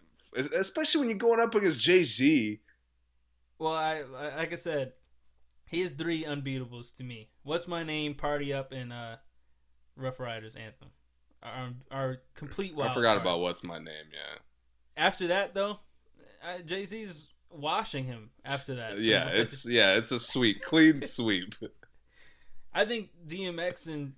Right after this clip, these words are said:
Speaker 2: fifty would be a better, uh,
Speaker 1: Yeah,
Speaker 2: matchup.
Speaker 1: th-, they match up a little more, like, evenly.
Speaker 2: Yeah, 'cause that would be hard to judge.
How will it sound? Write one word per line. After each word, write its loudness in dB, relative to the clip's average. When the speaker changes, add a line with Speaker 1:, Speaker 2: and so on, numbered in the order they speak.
Speaker 2:
fifty -4
would -4
be -4
a -4
better, -4
uh, -14
Speaker 1:
Yeah, 8
Speaker 2:
matchup. -8
Speaker 1:
th-, 2
they 6
match 6
up 8
a 2
little 6
more, 6
like, 4
evenly. -2
Speaker 2:
Yeah, -10
'cause -14
that 0
would 0
be -8
hard -2
to -10
judge. -10